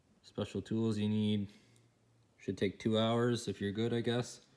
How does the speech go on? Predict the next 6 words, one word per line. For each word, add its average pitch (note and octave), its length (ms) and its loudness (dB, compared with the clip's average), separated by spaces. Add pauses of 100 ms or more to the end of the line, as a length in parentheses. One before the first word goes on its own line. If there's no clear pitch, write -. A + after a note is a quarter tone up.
(1120)
And F#2+ 120 -2
then F#2 260 -2
basically F#2 560 -4
removal F2+ 720 -2 (640)
and E2+ 120 -6
installation. E2 720 -6